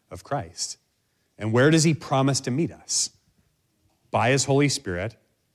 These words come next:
in his word, in prayer, and at the table. That's what we're here doing together now.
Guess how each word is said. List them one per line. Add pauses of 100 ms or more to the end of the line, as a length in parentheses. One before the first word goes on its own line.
(280)
in
his
word, (380)
in
prayer, (280)
and
at
the
table. (920)
That's
what
we're
here
doing (200)
together (460)
now.